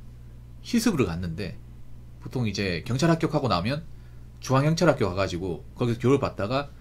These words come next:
중앙경찰학교가 모르겠어요. 지금은 아마 팔 개월일 텐데 팔 개월이면 사 개월 정도 시습을 하거든요. 시습이 뭐냐면 이제 지구대나 파출소 가가지고 근무하면서 어떻게 돌아가는지 배우는 거예요.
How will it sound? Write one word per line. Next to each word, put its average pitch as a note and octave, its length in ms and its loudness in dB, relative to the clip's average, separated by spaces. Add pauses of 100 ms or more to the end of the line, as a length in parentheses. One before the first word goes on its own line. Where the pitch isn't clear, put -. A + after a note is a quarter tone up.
(640)
중앙경찰학교가 C#3 1300 4
모르겠어요. B2 340 2
지금은 D#3+ 380 6
아마 A#2 240 6
팔 G3+ 180 4
개월일 F3 220 8
텐데 F2+ 420 -2 (640)
팔 G#3+ 160 6
개월이면 F#3 240 8
사 B2 220 4
개월 D#3+ 140 10
정도 A#2+ 140 4
시습을 G3+ 340 4
하거든요. F2+ 220 0
시습이 F#3 300 0
뭐냐면 G2+ 420 2
이제 E2+ 360 -2 (2500)
지구대나 D#3+ 320 6
파출소 D#3+ 320 2
가가지고 G2 580 4 (540)
근무하면서 D#3+ 500 8
어떻게 D3 220 2
돌아가는지 A#2+ 400 4
배우는 A2+ 280 2
거예요. - 140 -12